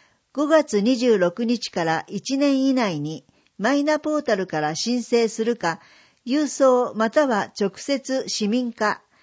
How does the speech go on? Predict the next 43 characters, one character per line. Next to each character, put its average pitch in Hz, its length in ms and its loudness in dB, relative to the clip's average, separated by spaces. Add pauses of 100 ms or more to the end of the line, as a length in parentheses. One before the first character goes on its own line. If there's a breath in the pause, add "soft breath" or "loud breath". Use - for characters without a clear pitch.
(640 soft breath)
郵 254 180 0
便 254 240 2
番 247 240 2
号 147 320 -2
三 262 320 -2
六 262 240 0
二 185 160 -2
の 156 180 -4
八 226 440 -6
五 226 220 2
零 165 200 -2
一、 165 500 -10 (300 soft breath)
本 285 280 -2
庁 131 340 -4
三 226 320 -4
の 214 180 -4
一 233 300 -6
の 196 180 -4
一 175 480 -8 (320 soft breath)
へ - 260 -6 (140)
届 269 400 2
け 262 60 2
出 269 120 0
て 220 120 2
く 170 100 -6
だ 147 120 -4
さ 139 180 -8
い。 127 100 -14 (1500)
振 226 140 -4
り 294 180 0
仮 330 140 2
名 302 120 2
の 202 160 0
届 233 380 2
け 262 40 0
出 254 120 4
が 233 140 0
な 262 140 0
か 294 120 -2
っ 277 140 -6
た 160 140 0
場 160 200 0
合、 160 60 -4